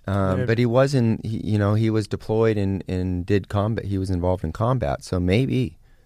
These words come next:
Speaker 1: there could be some P T S D issues.
Speaker 2: Well, I mean, you got the name, you know, so now you'll,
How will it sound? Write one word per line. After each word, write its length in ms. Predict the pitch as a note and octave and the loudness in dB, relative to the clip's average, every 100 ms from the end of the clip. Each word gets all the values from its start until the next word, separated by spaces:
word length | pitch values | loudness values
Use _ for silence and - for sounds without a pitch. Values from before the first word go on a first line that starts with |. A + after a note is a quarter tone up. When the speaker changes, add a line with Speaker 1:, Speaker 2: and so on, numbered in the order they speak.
| - | -8
Speaker 1:
there 120 | F2 | -6
could 200 | - G2+ | -4 -4
be 140 | G2+ | -2
some 180 | F#2+ F2+ | -4 -8
P 160 | - G2 | -8 -8
T 220 | - F#2 | -6 -6
S 120 | E2+ | -6
D 200 | F2 F#2 | -6 -6
issues. 460 | E2+ - - - - B2 | -6 -8 -12 -14 -14 -6
Speaker 2:
Well, 260 | B2 C#3+ | 0 0
I 60 | B2+ | 0
mean, 160 | C3 C3 | -2 -2
you 100 | C3 | 2
got 220 | D3+ C#3+ | 2 2
the 100 | A#2+ | 0
name, 460 | C3+ C3+ A2 C3 - _ _ - | -2 -2 -2 -4 -6 _ _ -10
you 100 | C3 | -4
know, 240 | B2 B2 C#3 | -2 0 0
so 220 | - B2 | 0 -4
now 280 | A#2+ B2 B2+ | -2 -6 -6
you'll, 340 | A#2 B2 B2+ | -6 -6 -6